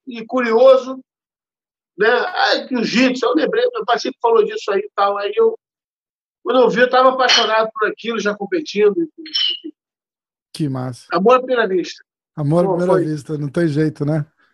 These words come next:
Speaker 2: Não tem jeito. E ali você,
Speaker 1: Uhum.
Speaker 2: ali no Carson, treinando ali, você começa a treinar com o Vitor, fazer sparring pro Vitor, e é
Speaker 1: Isso.
Speaker 2: dali que, que faz a transição pro M M A.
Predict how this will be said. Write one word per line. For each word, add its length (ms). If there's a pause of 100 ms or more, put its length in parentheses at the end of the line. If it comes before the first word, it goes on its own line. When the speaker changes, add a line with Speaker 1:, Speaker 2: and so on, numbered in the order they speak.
(180)
Speaker 2:
Não 120
tem 200
jeito. 260 (340)
E 100
ali 200
você, 400
Speaker 1:
Uhum. 80 (380)
Speaker 2:
ali 300
no 120
Carson, 460
treinando 520
ali, 220
você 280
começa 720
a 220
treinar 440
com 200
o 40
Vitor, 340
fazer 240
sparring 320
pro 180
Vitor, 440 (460)
e 100
é 40
Speaker 1:
Isso. 80
Speaker 2:
dali 300
que, 200
que 160
faz 280
a 60
transição 460
pro 140
M 180
M 160
A. 240